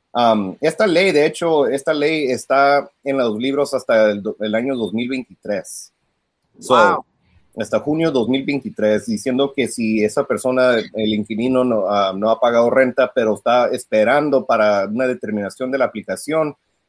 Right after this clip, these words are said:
Speaker 1: entonces todo depende hasta cuándo va a recibir esa, esa respuesta.
Speaker 2: Y la, y la aplicación es para que le den asistencia monetaria a este inquilino para que pague la renta, ¿no?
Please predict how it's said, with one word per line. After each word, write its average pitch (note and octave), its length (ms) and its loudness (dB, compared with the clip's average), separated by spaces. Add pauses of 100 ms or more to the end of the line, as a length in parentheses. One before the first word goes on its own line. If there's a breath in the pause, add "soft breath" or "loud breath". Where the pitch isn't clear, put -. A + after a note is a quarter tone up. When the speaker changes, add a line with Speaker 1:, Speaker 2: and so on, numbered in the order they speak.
Speaker 1:
entonces B2 720 -2 (440)
todo C3 180 6
depende C3 480 2
hasta A2 220 -2
cuándo B2+ 440 0
va A#2 140 4
a B2+ 60 4
recibir A#2 360 -4
esa, A#2+ 560 2 (160)
esa A2 220 -4
respuesta. A2+ 640 -4 (580 soft breath)
Speaker 2:
Y C#4+ 100 -4
la, C#4 160 0
y D4 100 -6
la C#4+ 100 0
aplicación C4 580 -2
es D4 80 -8
para G#3+ 320 0
que F#3 420 0
le G3+ 160 -4
den G#3 140 -4
asistencia A3+ 340 -6
monetaria G#3 640 -2
a F3+ 100 -2
este F3+ 200 0
inquilino G3 340 -2
para E3+ 100 -6
que D3+ 100 -8
pague F3+ 260 0
la E3 100 0
renta, G#3 320 -4
¿no? D4 320 -6